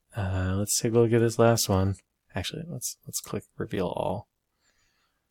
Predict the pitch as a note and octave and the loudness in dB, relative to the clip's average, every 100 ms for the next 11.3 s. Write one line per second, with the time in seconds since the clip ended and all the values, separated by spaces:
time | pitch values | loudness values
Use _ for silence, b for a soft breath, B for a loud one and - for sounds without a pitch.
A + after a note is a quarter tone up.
0 | _ _ _ _ _ _ _ _ _ _ | _ _ _ _ _ _ _ _ _ _
1 | _ - G2 F#2+ - _ - - - - | _ -8 -4 -4 -8 _ -8 -6 -6 -8
2 | G2+ F#2 F#2 G2 - D#3+ A2+ E2+ D#2 _ | -6 -6 -6 -8 0 2 2 0 -2 _
3 | _ A#2 F#2+ D#2+ - - A2 - - B2 | _ -2 -2 -6 -4 2 2 0 4 8
4 | A2+ - G#2+ F#2+ F#2+ F2+ - E3+ - A3+ | 8 8 6 6 2 0 -2 -2 2 4
5 | C#4 B3 - B B B - G#3 A3+ A3+ | 4 2 0 B B B 4 6 6 6
6 | F#3+ F#3+ G#3 E3+ E3 E3 D#3+ C#3+ C#3+ D3 | 6 6 8 10 8 6 4 6 6 2
7 | _ _ - - C3+ - A#2 A#2 C3 C3 | _ _ -2 4 6 12 12 12 6 6
8 | C3 - A2 G#2+ A2 G#2+ A2 - A#2 G#2 | 6 6 8 10 10 8 4 0 2 4
9 | G#2 G#2+ - G2+ - A2 G2 G2 F2 F2+ | 4 4 6 6 6 2 0 2 2 4
10 | F#2+ F#2 B B B - B2 G#2+ G2+ F#2 | 2 2 B B B 2 4 6 2 0
11 | A2+ - | -4 -4